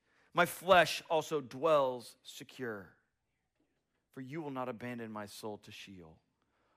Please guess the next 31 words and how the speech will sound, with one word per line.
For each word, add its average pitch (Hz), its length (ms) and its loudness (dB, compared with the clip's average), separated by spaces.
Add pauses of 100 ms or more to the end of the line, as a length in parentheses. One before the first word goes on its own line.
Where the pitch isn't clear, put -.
(140)
or 123 100 -4
let 127 200 0
your 127 100 -4
Holy 143 360 -2
One 123 200 -8
see 120 220 -12
corruption. 104 600 -14 (1160)
You 156 120 -10
make 139 200 -4
known 131 340 -6
to - 120 -16
me 107 120 -8
the 104 120 -12
path - 460 -6
of 98 200 -14
life. 90 260 -12 (920)
In 131 120 -8
your 151 180 2
presence 147 560 -2
there 123 160 -4
is 117 300 -8 (240)
fullness 123 500 -6
of 113 100 -18
joy. 95 380 -14 (960)
At 123 140 -10
your 160 220 -2
right 156 260 2
hand 101 480 -12 (880)
are - 60 -16
pleasures 92 460 -10
forevermore." 82 800 -16